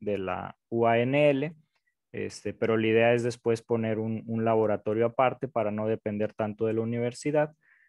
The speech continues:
pero bueno, la universidad siempre nos está apoyando, ¿no? Este, aquí les dejo un correo por si alguien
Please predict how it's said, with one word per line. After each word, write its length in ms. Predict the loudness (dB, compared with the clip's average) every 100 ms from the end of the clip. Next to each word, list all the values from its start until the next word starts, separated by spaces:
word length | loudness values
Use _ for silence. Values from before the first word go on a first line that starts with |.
| _
pero 180 | -2 0
bueno, 220 | 2 0
la 120 | -2 -4
universidad 560 | -4 -8 -6 -6 -6
siempre 340 | -6 -8 -6 -8
nos 180 | -8
está 420 | -12 -10 -8 -8 -12 _ _
apoyando, 680 | -12 -10 -10 -8 -10 -12
¿no? 200 | -12 -12 -14 _ _ _ _ _
Este, 380 | -4 -4 -2 -2
aquí 180 | 0 2
les 160 | 4
dejo 220 | 4 2 2
un 100 | 2
correo 540 | 2 4 6 4 4
por 160 | -2 -4
si 200 | -2 2
alguien 720 | 2 2 -2 -2 -6 -10